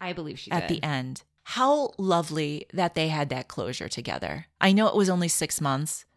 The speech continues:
Speaker 2: but I think the story would have been much more tragic had they not reconciled before both of their deaths.
Speaker 1: When Isabel Lyons was fired and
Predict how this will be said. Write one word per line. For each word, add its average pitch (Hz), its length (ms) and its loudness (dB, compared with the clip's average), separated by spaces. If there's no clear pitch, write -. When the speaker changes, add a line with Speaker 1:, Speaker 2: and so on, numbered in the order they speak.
Speaker 2:
but 220 140 6
I 214 80 8
think 254 220 2
the 247 100 4
story 202 260 4
would 196 140 6
have 170 60 2
been 185 140 2
much 185 260 2
more 180 120 0
tragic 151 760 0
had 180 260 2
they 165 160 4
not 151 560 2
reconciled 131 800 0
before 156 260 -2
both 123 220 -2
of - 120 -6
their - 120 -4
deaths. - 500 -8
Speaker 1:
When 226 720 4
Isabel 226 680 2
Lyons 175 420 0
was 185 180 -8
fired 143 680 -2
and 160 460 0